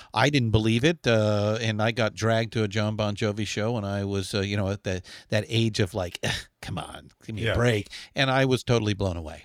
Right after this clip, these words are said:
Speaker 1: Uh, so I, I totally understand.
Speaker 2: Well, I mean, that's,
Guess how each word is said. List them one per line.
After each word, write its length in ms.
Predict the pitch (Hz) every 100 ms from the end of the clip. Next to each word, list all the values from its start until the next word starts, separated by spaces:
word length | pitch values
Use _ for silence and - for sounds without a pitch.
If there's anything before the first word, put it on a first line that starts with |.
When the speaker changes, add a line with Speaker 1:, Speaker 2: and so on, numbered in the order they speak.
| -
Speaker 1:
Uh, 380 | 110 101 92 92
so 360 | - 113 98 95
I, 300 | 101 104 101
I 40 |
totally 340 | - 110 104
understand. 480 | 95 90 - 87 80
Speaker 2:
Well, 140 | 180 151
I 60 |
mean, 100 | 143
that's, 240 | 151 -